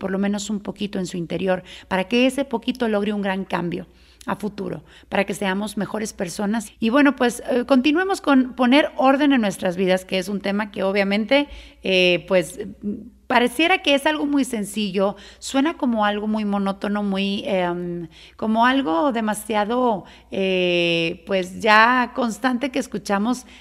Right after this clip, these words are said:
el día a día. No nos detenemos a profundizar, no nos detenemos a meditar realmente a qué refiere poner orden en nuestras vidas. ¿Tú has escuchado, por ejemplo, cuando vemos en las películas,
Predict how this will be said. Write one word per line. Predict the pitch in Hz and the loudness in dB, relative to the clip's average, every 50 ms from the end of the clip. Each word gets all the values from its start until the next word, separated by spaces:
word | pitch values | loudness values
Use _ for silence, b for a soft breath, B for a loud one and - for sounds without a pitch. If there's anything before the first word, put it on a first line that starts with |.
| B B | B B
el | - 196 208 | -6 -4 -2
día | 202 220 220 220 | 2 4 4 4
a | 208 | 4
día. | 220 220 214 214 214 240 233 B B B B B - | 2 0 2 2 2 0 0 B B B B B -4
No | 226 247 | 0 2
nos | 247 294 302 | 2 2 2
detenemos | 277 254 - 220 208 214 214 226 220 | 2 0 -2 -2 -2 -2 -2 -2 -4
a | 226 208 | -6 -6
profundizar, | - 180 - - 190 180 175 175 170 190 185 196 220 | -6 -8 -8 -6 -6 -6 -6 -4 -2 0 0 0 0
no | 233 226 214 | -2 -2 -2
nos | 214 220 220 | -2 -2 -2
detenemos | 220 214 - 190 190 190 190 202 214 202 - | -2 -2 -2 -2 0 0 0 -2 -4 -4 -4
a | - 185 | -4 -2
meditar | 185 185 180 180 175 170 - 190 180 185 185 185 | -2 -2 -2 -4 -6 -6 -4 -2 -2 0 0 2
realmente | 185 180 170 175 175 175 175 170 165 - 170 160 160 B B B B B B B | 2 4 4 2 2 0 -2 -4 -4 -4 -6 -6 -8 B B B B B B B
a | - 185 | -6 -6
qué | - - 208 | -4 -2 0
refiere | 208 254 240 240 - 190 180 233 262 254 190 | 0 0 0 -2 -2 0 0 2 2 0 -2
poner | - 180 185 196 202 - - | -4 -4 -2 -2 -2 -4 -2
orden | - 214 240 294 311 381 349 | 0 2 2 2 2 0 0
en | 285 226 | 0 0
nuestras | 202 185 165 - - 180 170 160 | 0 -2 -4 -2 -2 -2 -2 -2
vidas. | 165 220 254 254 190 - - - - - - B B B B B B B B B B B B _ | -2 -2 0 0 0 0 -2 -6 -14 -18 -20 B B B B B B B B B B B B _
¿Tú | - 277 | -2 0
has | 339 349 | 0 2
escuchado, | 381 359 - - 262 - - 220 214 214 214 214 220 226 233 233 233 - | 0 -2 -2 -4 -6 -4 0 4 4 6 6 4 4 2 0 0 -4 -6
por | - 202 | -6 -6
ejemplo, | 196 196 - 208 202 196 240 247 - | -8 -6 -4 -6 -6 -4 -6 -6 -6
cuando | - 196 196 185 180 | -4 -4 -2 0 0
vemos | 185 190 196 208 208 - | 0 0 -2 -4 -6 -6
en | 190 175 | -8 -8
las | 170 160 - | -8 -10 -10
películas, | - - 175 180 214 226 208 - - 208 202 196 185 196 226 240 - | -10 -8 -4 -4 -4 -4 -4 -6 -6 -4 -2 -2 -2 -2 -4 -6 -10